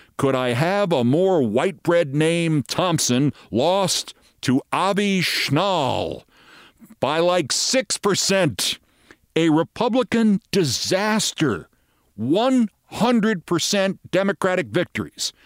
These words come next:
That was what the night was in whole, an absolute disaster and an absolute reminder of many things. One,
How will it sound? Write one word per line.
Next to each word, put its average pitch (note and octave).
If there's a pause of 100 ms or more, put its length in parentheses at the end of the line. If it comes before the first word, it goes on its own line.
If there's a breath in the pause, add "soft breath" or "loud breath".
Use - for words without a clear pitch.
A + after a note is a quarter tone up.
(560 soft breath)
That D#3+
was F#3+
what F#3
the F#3
night F3+
was D#3
in A#2
whole, F#2
an G#2 (120)
absolute G3
disaster D3+ (340 soft breath)
and B2
an B2 (100)
absolute G3+
reminder D#3
of G#2+
many G3
things. D#3 (460 loud breath)
One, D3